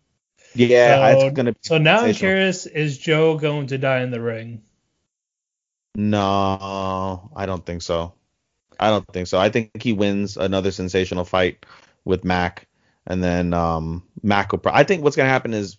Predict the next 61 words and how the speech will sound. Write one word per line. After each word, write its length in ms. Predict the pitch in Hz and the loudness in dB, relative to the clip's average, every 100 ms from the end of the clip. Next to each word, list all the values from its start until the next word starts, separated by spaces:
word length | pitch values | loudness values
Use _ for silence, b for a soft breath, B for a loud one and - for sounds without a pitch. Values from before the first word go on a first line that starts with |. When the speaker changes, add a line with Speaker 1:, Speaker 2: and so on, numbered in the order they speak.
| _ | _
Speaker 1:
probably, 580 | - 107 107 92 101 - | -2 0 0 0 0 0
if 200 | 110 110 | -4 -2
I 60 | 120 | -2
were 180 | 120 113 | 0 -2
to 80 | |
speculate, 460 | 101 110 110 117 113 | -2 -4 0 0 0
I 100 | 104 | 0
don't 220 | 101 113 | 0 0
know, 220 | 107 101 95 | 0 -2 -2
I 80 | |
don't 100 | 101 | -4
know 120 | 101 98 | -4 -4
anything 280 | 98 98 | -4 -6
of 60 | 92 | -6
the 80 | 90 | -6
story, 320 | - 95 87 | 0 2 0
but, 260 | 80 87 - B B B | 0 -2 -2 B B B
um, 220 | - 95 | -4 -4
if 80 | 90 | -2
I 120 | 113 | 2
were 60 | 107 | 2
to 40 | 104 | 2
speculate, 600 | - 117 117 104 92 - | 2 0 2 0 0 0
I 120 | 104 | 0
would 180 | 113 107 | 0 0
say 240 | 113 107 | 0 0
that 280 | 98 95 - | 0 -2 -6
it's 220 | 58 98 - | -8 -8 -6
g-, 100 | 117 | -6
the 100 | 98 | -6
truth 280 | - 123 117 | -6 -6 -6
will 60 | |
come 220 | 104 110 | -2 0
out 220 | 98 104 95 | 2 2 0
about 220 | 95 92 | -2 -2
the 60 | 85 | -2
best 240 | 92 95 | -2 -2
technology 540 | 98 92 95 101 98 | -6 -2 0 0 0
and 100 | 101 | -4
how 140 | 92 92 | -2 -2
it's 80 | 92 | -4
affecting 460 | 90 95 95 92 | -4 -4 -4 -6
Mac. 340 | 85 87 107 - B B B | -4 -4 -4 -8 B B B
Mac 320 | 98 107 113 | 0 0 0
Speaker 2:
Yeah. 60 | 131 | 0
Speaker 1:
will 120 | 104 | 0
wanna 220 | 101 101 | 0 -2
go 160 | 98 101 | 2 0
ahead 320 | 98 104 101 | 2 2 2
and 300 | - 101 95 | 0 -6 -8
finish 300 | - 101 101 | -6 -4 -4
the 80 | 101 | -6
fight 220 | 101 98 | -4 -2
with 120 | 98 85 | -2 -4
Joe, 400 | 92 101 107 131 B B | 0 2 2 -2 B B
and 160 | 101 | -4
then 180 | 101 98 _ - | -4 -4 _ -6
i-, 80 | 107 - | -4 2
after 300 | 101 98 104 | 0 2 -2
the 100 | 98 | 0
fight, 380 | 104 104 110 | 2 0 0